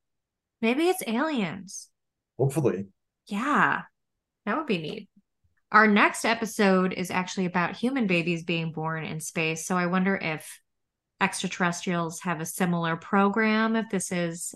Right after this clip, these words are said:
Speaker 1: evidence of that. And I wonder if people, like, whatever is living on other planets are gonna be, you know, looking at our flesh-like orbs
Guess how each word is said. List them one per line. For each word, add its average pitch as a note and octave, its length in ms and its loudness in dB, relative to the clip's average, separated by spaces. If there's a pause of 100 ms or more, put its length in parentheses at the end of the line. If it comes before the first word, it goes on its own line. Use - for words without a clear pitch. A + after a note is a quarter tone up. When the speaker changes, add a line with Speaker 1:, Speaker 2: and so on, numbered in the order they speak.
Speaker 1:
evidence G3+ 480 0
of A3 160 -2
that. A#3 360 -2 (400)
And A3 100 6
I A#3 60 10
wonder C4+ 320 8
if G#3+ 200 4
people, G3 600 2 (180)
like, D#3+ 280 -4 (220)
whatever F3+ 380 2
is E3+ 160 -2
living E3+ 260 -2
on D#3+ 100 -6
other D#3 220 -4
planets D#3+ 580 -4
are E3+ 60 -4
gonna D#3 220 -4
be, D3+ 460 -6 (840)
you G3 160 4
know, F3+ 120 4
looking F#3 320 2
at E3+ 60 2
our D#3+ 480 2 (160)
flesh-like E3+ 520 -2
orbs D#3 600 -4